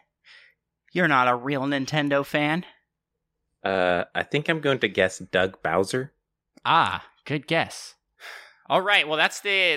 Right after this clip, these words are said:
Speaker 1: the end of Nintendo history, and now it's on to Mario trivia. And we come into the second round with Micah at eight points and me at six points. Are you ready for
Speaker 2: After
Speaker 1: some
Speaker 2: all that, I'm only two ahead?
Speaker 1: Yeah, are you,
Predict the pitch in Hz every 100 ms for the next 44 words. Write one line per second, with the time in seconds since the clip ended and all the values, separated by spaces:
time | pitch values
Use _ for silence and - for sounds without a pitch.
0 | 143 156 165 156 139 139 165 143 156 -
1 | 143 127 135 151 160 147 127 117 143 156
2 | 110 - 110 98 92 92 - - - 147
3 | 147 - 190 190 175 170 170 151 - 160
4 | 160 113 127 127 123 127 127 135 135 127
5 | 120 - 117 117 160 175 156 - 139 -
6 | 135 139 - 135 131 - 123 135 135 135
7 | 175 - 147 - - 104 87 - - _
8 | _ _ _ - 127 135 127 117 131 107
9 | 95 120 107 120 117 120 113 117 131 117
10 | - 120 104 92 120 - _ _ _ 101
11 | 120 110 95 120 135 127